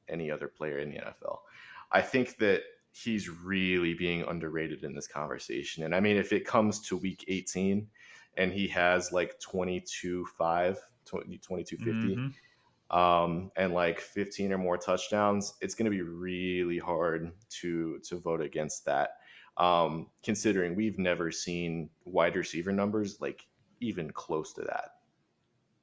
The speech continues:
Speaker 2: No, if he breaks, he breaks two K and he breaks two K by that margin, like, you're saying that twenty-two hundred range, and he does it, like you're saying, on, like, a hundred and twenty receptions, like, yes, he absolutely deserves, uh, all of the accreditation in terms of, like, M V P votes and consideration.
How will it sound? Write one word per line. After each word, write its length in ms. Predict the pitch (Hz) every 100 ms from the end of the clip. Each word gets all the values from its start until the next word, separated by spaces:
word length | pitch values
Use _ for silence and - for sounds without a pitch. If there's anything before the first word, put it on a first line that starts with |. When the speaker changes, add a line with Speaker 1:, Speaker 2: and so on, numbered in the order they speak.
| _ 165
Speaker 2:
No, 160 | 156
if 100 | 101
he 120 | - 208
breaks, 400 | 214 190 - - _ -
he 200 | 135 180
breaks 340 | 180 175 -
two 220 | - 160
K 420 | 147 110 95 87 -
and 80 | 113
he 80 | 107
breaks 380 | 104 117 113 -
two 180 | 131
K 200 | 120 120
by 180 | 110 98
that 180 | 98 95
margin, 320 | 95 92 90
like, 160 | 82 82
you're 240 | - 110 110
saying 240 | - 120
that 160 | 110 101
twenty-two 440 | - 107 110 117
hundred 280 | 107 110 113
range, 320 | 117 120 120 -
and 120 | 104
he 100 | 107
does 220 | 113 107
it, 100 | 104
like 160 | 110 104
you're 100 | 101
saying, 320 | - 110 101
on, 140 | 104
like, 160 | 98 98
a 60 |
hundred 400 | 90 - 110 113
and 100 | 113
twenty 300 | 107 - 110
receptions, 800 | 104 95 - 101 - 139 139 147 - - - -
like, 220 | 123 117
yes, 240 | 107 85
he 180 | - 123
absolutely 460 | 87 110 113 123 113
deserves, 600 | 110 107 107 107 98 - - - _ 98
uh, 360 | 95 92 90 - -
all 300 | 113 120 127
of 160 | 113
the 160 | 110 107
accreditation 600 | - 110 101 101 101 -
in 140 | 101
terms 280 | 95 104 98
of, 100 | 92
like, 160 | 92 -
M 120 | 101
V 160 | 90 82
P 220 | - 147
votes 420 | 131 131 123 113
and 180 | 113 98
consideration. 1000 | 92 85 98 90 107 131 120 131 120 120